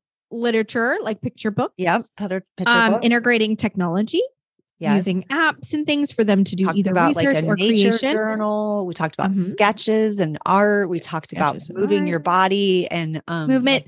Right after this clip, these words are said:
Speaker 1: song.
Speaker 2: Yeah, song. Yeah.
Speaker 1: Song. <laughs>
Speaker 2: I think we got it.
Speaker 1: <laughs>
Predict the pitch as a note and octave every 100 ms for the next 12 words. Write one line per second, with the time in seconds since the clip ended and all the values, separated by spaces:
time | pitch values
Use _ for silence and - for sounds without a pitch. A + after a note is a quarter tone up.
0 | _ - A3+ A#3+ C4 C#4 C#4 C#4 G3 F#3
1 | - F3+ F3 F#3 G3+ G#3 G#3 B3 B3 B3
2 | B3 B3 C#4 C4+ - _ - B4 C#5 F#4+
3 | - G#3 - D#4 B3+ F#4+ B3+ - _